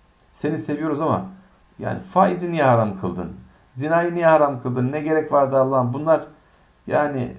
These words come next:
niye zorlama yok, vurma yok, kırma yok yani. Alan razı, veren razı.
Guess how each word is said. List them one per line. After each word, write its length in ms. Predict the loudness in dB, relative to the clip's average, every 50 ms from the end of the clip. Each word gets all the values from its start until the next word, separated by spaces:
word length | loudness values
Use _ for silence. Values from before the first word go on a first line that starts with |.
| -16 -12 -6
niye 440 | -4 -4 -2 -2 0 0 0 0
zorlama 480 | 0 0 2 2 4 4 4 2 2 2
yok, 320 | 0 0 0 -2 -6 -14 -20 -20 -20 -20 -20 -20 -20 _ _
vurma 240 | -2 0 0 2 2
yok, 220 | 2 0 0 -2
kırma 260 | -6 -6 -2 0 2 2
yok 220 | 2 2 0 0
yani. 380 | 0 0 0 0 -2 -4 0 4
Alan 280 | 6 6 6 6 4
razı, 320 | 0 0 0 -2 -4 -6 -2
veren 240 | 0 2 2 4
razı. 480 | 4 4 4 2 0 -2 -6 -8 -8 -10